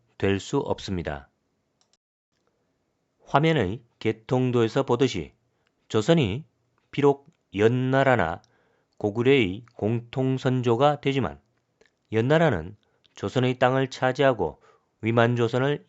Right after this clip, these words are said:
이어받았고, 이들에게서 갈라진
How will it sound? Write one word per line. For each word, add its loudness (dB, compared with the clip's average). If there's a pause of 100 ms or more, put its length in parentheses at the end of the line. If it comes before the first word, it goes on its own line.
이어받았고, -2 (720)
이들에게서 0
갈라진 0